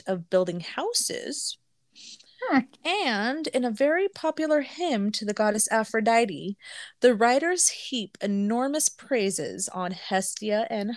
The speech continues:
Speaker 1: Hermes.
Speaker 2: <laughs> They're like the double H's.
Speaker 1: Mm-hmm.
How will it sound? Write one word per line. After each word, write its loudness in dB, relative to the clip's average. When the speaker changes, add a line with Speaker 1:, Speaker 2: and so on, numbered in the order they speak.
Speaker 1:
Hermes. -4
Speaker 2:
<laughs> 2
They're 4
like 4
the -2
double 2
H's. 0
Speaker 1:
Mm-hmm. 4